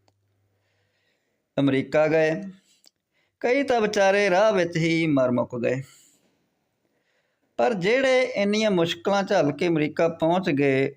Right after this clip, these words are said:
ਉਹਨਾਂ ਨੂੰ ਉੱਥੋਂ ਦੇ ਰਾਸ਼ਟਰਪਤੀ ਟਰੰਪ ਨੇ ਹੱਥ ਕੜੀਆਂ ਲਾ ਕੇ ਜਹਾਜ਼ ਰਾਹੀਂ ਵਾਪਸ ਭੇਜ ਦਿੱਤਾ। ਕੀ ਪੰਜਾਹ ਲੱਖ ਰੁਪਇਆ ਲਾ ਕੇ ਅਸੀਂ ਇੱਥੇ ਕੋਈ ਕੰਮ ਨਹੀਂ ਕਰ ਸਕਦੇ?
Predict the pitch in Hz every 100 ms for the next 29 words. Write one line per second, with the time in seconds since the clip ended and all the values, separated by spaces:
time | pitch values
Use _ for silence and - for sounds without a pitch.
0 | _ _ _ _ 190 226 233 208 190 175
1 | 175 202 202 165 160 147 147 - 156 143
2 | 147 147 135 139 143 143 135 131 131 -
3 | _ _ 160 135 - 185 180 185 151 135
4 | 131 131 131 131 131 - _ _ 143 151
5 | 147 156 156 131 131 131 131 135 - 131
6 | 135 135 - 160 139 117 117 - 117 -
7 | _ _ _ _ _ _ _ _ _ _
8 | _ _ - 226 254 254 214 190 226 269
9 | 233 214 - 208 208 214 208 156 151 151
10 | 185 170 135 160 - _ _ _ _ _
11 | _ - 175 208 208 214 180 180 180 190
12 | 190 185 185 180 185 233 226 208 208 196
13 | 196